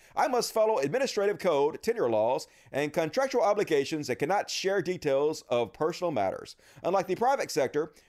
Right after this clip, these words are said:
we are a public school district and must follow specific procedures in all personal matters.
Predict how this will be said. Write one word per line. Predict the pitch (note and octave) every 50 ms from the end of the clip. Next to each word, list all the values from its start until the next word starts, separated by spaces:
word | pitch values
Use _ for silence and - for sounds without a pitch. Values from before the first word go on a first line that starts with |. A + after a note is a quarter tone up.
| _ -
we | - F#3+ A3
are | G#3+ F#3+
a | F3 D3
public | C#3+ - A#3+ C4+ A#3 -
school | - - - D#3 D3+ D#3
district | D3+ - E3 E3 E3 - F3+ F3+ - -
and | A#2 B2+
must | D#3+ E3 D#3+ -
follow | - G3+ G#3+ G#3 G3
specific | - - - D3+ - B3+ A#3 -
procedures | F#3+ F#3 - G3+ G3 F#3+ - G3 F3+ -
in | A#2+ -
all | C#3 E3 E3+ E3
personal | - C#3 C#3 C#3 - C#3+ B2+
matters. | G#2 F2+ E2+ C#2 - G1+ -